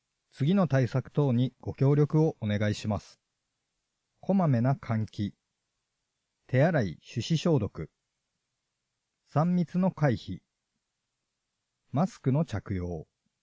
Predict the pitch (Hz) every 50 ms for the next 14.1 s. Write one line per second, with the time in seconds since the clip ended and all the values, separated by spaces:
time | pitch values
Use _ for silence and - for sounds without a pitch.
0 | _ _ _ _ _ _ _ _ _ _ _ _ _ _ _ _ _ _ _ _
1 | _ _ _ _ _ _ _ _ _ _ _ _ _ - 98 107 135 170 185 180
2 | 180 180 175 165 160 147 - - 135 123 110 - 113 107 - _ _ _ _ _
3 | _ _ _ _ _ _ _ _ _ _ _ _ _ _ - - 147 175 185 180
4 | 185 - 180 165 - - 165 170 170 165 165 165 165 170 160 139 - - 98 87
5 | 87 85 - _ - - 123 147 151 - 175 170 170 156 180 175 143 - 147 123
6 | 107 101 95 90 - _ - 101 90 85 76 - _ _ _ _ _ _ _ _
7 | _ _ - 151 160 143 - - - 92 85 - _ _ _ - 117 113 117 110
8 | 90 92 87 87 - _ _ _ _ - - 147 - - 123 104 95 92 - -
9 | - 180 190 147 - 131 113 92 - - 101 101 107 113 113 117 117 - - 123
10 | 117 110 - - 117 113 113 113 110 - _ _ _ _ _ _ _ - 95 101
11 | 117 135 151 147 - - 143 135 131 131 - _ _ _ _ _ _ _ - 98
12 | 92 - 147 170 175 170 165 160 160 160 156 156 156 151 - 165 151 120 92 92
13 | 82 - _ _ _ _ _ _ _ _ _ - 123 123 127 120 - - 117 117
14 | 110 98